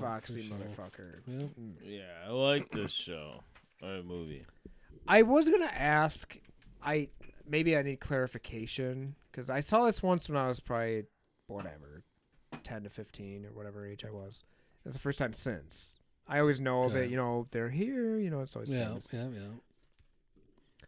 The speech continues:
Speaker 1: So the very end, when he's, when Craig T. Nelson's, the whole, like, "You moved the stones, but you didn't move the bodies."
Speaker 2: Yep.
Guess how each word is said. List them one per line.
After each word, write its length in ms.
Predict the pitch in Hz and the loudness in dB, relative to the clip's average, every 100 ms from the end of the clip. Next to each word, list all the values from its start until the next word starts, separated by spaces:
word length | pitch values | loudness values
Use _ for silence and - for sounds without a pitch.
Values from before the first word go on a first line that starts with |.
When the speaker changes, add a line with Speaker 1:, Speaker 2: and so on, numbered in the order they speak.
| _ _ _ _ _ _ _ _ _ _ - - - - - _ _ _ _ - | _ _ _ _ _ _ _ _ _ _ -16 -14 -14 -16 -20 _ _ _ _ -2
Speaker 1:
So 120 | 170 | 2
the 80 | 160 | 6
very 260 | 202 247 | 8 8
end, 300 | 170 156 143 | 8 8 6
when 140 | 139 139 | 4 2
he's, 380 | 135 123 - - 127 - - | 0 -2 -8 -14 -20 -20 -12
when 140 | 147 135 | -8 2
Craig 220 | 165 156 | 4 4
T. 100 | 156 | 4
Nelson's, 340 | 143 135 139 - - _ | 4 2 -4 -8 -20 _
the 120 | 127 | 0
whole, 260 | 131 135 131 | 2 4 4
like, 340 | 120 113 - - _ - - - - - - - - | 2 -2 -6 -18 _ -12 -8 -8 -10 -10 -10 -10 4
"You 120 | 180 | 8
moved 300 | 226 262 208 | 10 10 10
the 100 | 220 | 6
stones, 440 | - 262 254 269 | 8 8 10 8
but 80 | 233 | 8
you 60 | 240 | 8
didn't 160 | 254 | 10
move 140 | 254 254 | 8 8
the 80 | 262 | 10
bodies." 800 | 262 254 254 247 220 180 - - | 10 10 8 10 10 8 2 -2
Speaker 2:
Yep. 260 | 135 151 | -2 -2